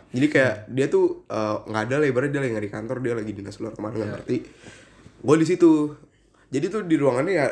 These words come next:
Speaker 1: ruangan pada umumnya, kayak ada meja, ada kursi, terus ada yang tempat yang sofa buat itu tamu sama T V.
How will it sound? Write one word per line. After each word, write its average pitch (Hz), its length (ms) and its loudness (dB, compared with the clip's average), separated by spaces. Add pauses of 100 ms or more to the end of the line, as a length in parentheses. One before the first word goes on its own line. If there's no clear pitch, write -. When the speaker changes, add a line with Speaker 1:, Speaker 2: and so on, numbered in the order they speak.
(120)
Speaker 1:
ruangan 101 460 -4
pada 101 160 -6
umumnya, 110 360 -4
kayak 101 280 -6
ada 92 40 -4
meja, 107 360 -2 (120)
ada 110 160 -2 (120)
kursi, - 320 -6
terus 117 160 -8
ada 104 140 -4
yang 101 180 -2
tempat 104 320 -10
yang 101 240 -6 (320)
sofa 117 320 -2
buat 113 200 2
itu 110 160 -4
tamu 107 360 -2
sama 123 200 -4
T 131 120 -4
V. - 80 -8